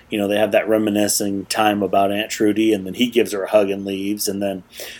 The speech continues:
Jen and Steven walk in, and they talk to her for a minute, and then Jen leaves, and then it's up to,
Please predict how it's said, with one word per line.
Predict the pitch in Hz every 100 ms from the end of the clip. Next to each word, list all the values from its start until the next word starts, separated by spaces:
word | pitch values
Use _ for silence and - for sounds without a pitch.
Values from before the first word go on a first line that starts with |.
| -
Jen | - 117 113
and | 101
Steven | - 139 113
walk | 101 98 92 101
in, | 101 104
and | 92 90 - -
they | 117 120
talk | 113 104
to | 120
her | 107
for | -
a | 107
minute, | 101 107 110
and | 101
then | 98
Jen | 98 117 110
leaves, | 101 101 104 104
and | 98
then | 101
it's | 98 -
up | 113 110
to, | 104 92